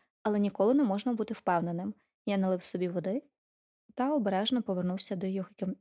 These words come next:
до його кімнати. Коли я зайшов, то побачив, як він сидить на дивані зі скрещеними ногами і закритими очима.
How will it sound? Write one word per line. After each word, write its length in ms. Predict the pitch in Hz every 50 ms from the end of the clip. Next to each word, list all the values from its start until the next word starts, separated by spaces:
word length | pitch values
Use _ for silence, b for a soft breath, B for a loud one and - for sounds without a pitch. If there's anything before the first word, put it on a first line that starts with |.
| _ -
до 180 | 226 208 202
його 240 | 220 240 240 202 196
кімнати. 500 | 190 - 202 190 180 175 170 - - 208 - _ _ _ _ _ _ _ _ _ _ _ _ _ _ _ _ _
Коли 180 | - 208 196
я 100 | 185 175
зайшов, 540 | 170 175 170 165 160 - 180 185 220 262 _ _ _
то 120 | - 190 175
побачив, 540 | 170 165 165 175 170 202 - - - 247
як 220 | 208 190 190 - -
він 100 | 190 190
сидить 380 | - - - 165 175 180 -
на 80 | - 180
дивані 500 | 165 170 160 170 170 175 196 226 233 208
зі 120 | 185 180
скрещеними 680 | 175 - _ - - 185 180 - - 190 180 180 175 175
ногами 480 | 175 175 175 185 175 175 196 233 254 240
і 40 |
закритими 560 | 202 - 185 180 - 190 185 185 - 190 185 185
очима. 520 | 185 180 - - 160 151 160 170 - 190